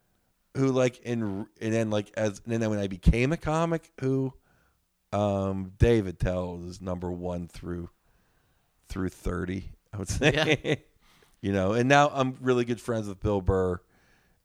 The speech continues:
Speaker 1: and Bill's got the belt right now, and he's very inspiring and, and, and all that, and all, and, and all that. But I mean, you know, he, he's, he's at another level. But I mean, we just, when, when you, especially working at the Punch, and just seeing Dave every night for seven shows in a row,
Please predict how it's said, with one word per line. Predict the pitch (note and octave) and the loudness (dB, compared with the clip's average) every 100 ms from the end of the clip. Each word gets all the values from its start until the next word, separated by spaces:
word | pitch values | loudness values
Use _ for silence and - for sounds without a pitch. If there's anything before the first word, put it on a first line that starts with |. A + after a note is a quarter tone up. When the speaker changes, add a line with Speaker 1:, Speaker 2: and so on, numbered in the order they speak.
| - | -8
Speaker 1:
and | F#2+ | -4
Bill's | F2+ A2 - | 2 2 4
got | G#2+ G2 | 0 0
the | F#2 | -2
belt | F2 F#2 F#2 | 0 0 -2
right | - F#2 - | -6 -8 -6
now, | F#2+ F2+ F2 E2+ - | -8 -8 -8 -12 -12
and | F#2 | -10
he's | F#2+ G#2+ | -6 -6
very | F#2 F#2+ F2+ F2+ | -4 -6 -6 -6
inspiring | F2 - - F#2+ F2+ F2 E2 E2+ E2+ - A1 _ | -8 -12 -12 -12 -10 -10 -10 -12 -14 -16 -20 _
and, | B1+ | -18
and, | A1+ C2+ | -16 -16
and | F#2 F2 | -12 -10
all | E2+ | -10
that, | E2+ D#2 - | -12 -14 -12
and | F#2+ F#2 | -8 -6
all, | F2 F2 | -8 -6
and, | G2+ - | -6 -6
and | - E2+ | -10 -12
all | F2 - | -12 -12
that. | - - - | -14 -12 -8
But | F2 | -8
I | F2+ | -8
mean, | F2+ - | -10 -12
you | F#2 | -12
know, | E2+ | -10
he, | F#2+ G#2+ - | -12 -14 -6
he's, | G#2+ G2+ F2+ | -4 -4 -6
he's | A#2+ G2+ | -8 -4
at | G2 | -4
another | F2+ E2+ E2+ | -4 -6 -6
level. | E2+ E2+ E2+ | -8 -10 -10
But | E2 E2+ - _ - - - _ _ _ _ - | -10 -10 -12 _ -20 -20 -20 _ _ _ _ -6
I | G#2+ | -2
mean, | G#2 G#2+ | 0 0
we | |
just, | G#2+ - | 0 0
when, | A2 G#2+ - | 2 0 -2
when | A2+ | -2
you, | A2+ A2 A#2 - | 0 -2 -4 -8
especially | A2 A2+ C#3 B2+ | -4 0 2 4
working | B2 A2 | 2 0
at | G2+ | -2
the | F#2 | 4
Punch, | A2 G#2+ - | 4 4 0
and | G2 | -8
just | F2+ | -8
seeing | - G2 F#2 F2+ | -6 -6 -6 -2
Dave | G2 F#2 F2+ - | -2 0 -4 -4
every | G2 F2+ F#2 | -6 -4 -6
night | F2+ F2 - | -6 -8 -10
for | - F2+ | -14 -16
seven | F2+ - F2+ F2 | -12 -8 -8 -8
shows | E2+ - E2+ E2+ | -10 -8 -8 -8
in | E2+ | -10
a | E2 | -10
row, | F2 F2 F2 F2+ | -8 -8 -10 -12